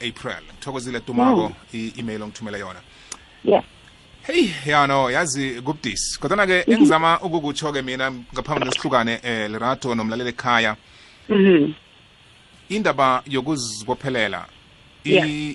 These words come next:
Speaker 1: ifuna godu nokuthi ufunde bona umuntu ohlekisana naye, eh,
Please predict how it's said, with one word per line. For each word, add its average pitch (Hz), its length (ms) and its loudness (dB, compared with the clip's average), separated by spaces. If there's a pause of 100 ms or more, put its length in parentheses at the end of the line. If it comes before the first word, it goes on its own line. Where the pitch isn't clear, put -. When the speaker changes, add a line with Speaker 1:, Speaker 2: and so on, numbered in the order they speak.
Speaker 1:
ifuna 151 440 -4
godu 127 340 -6
nokuthi 120 680 -4
ufunde 127 840 -4
bona 113 320 -2
umuntu 120 580 -4
ohlekisana 113 480 -8
naye, 98 420 -4 (680)
eh, 98 520 -2